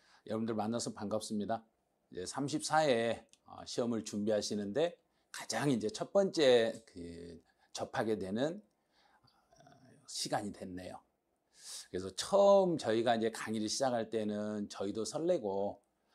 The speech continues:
아마 수업 삼십사회 시험을 준비하시는, 어, 수험생 입장에서도 '아, 우리 선생님이 어떻게 강의를 할까? 저 선생님 강의는 어떨까?'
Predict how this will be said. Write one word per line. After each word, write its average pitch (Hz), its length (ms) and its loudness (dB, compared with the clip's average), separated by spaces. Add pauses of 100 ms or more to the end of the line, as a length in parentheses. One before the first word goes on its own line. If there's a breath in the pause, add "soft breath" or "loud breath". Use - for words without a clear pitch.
아마 95 380 -8
수업 - 440 -2
삼십사회 175 880 -2
시험을 135 500 2
준비하시는, 110 920 0 (500 soft breath)
어, 98 100 -8
수험생 185 440 0
입장에서도 98 840 -2 (360 loud breath)
'아, - 180 -6
우리 113 180 0
선생님이 151 500 0
어떻게 110 440 -2
강의를 104 340 -6
할까? 101 400 -8 (400)
저 127 140 2
선생님 139 380 0
강의는 110 340 -2
어떨까?' 139 480 -6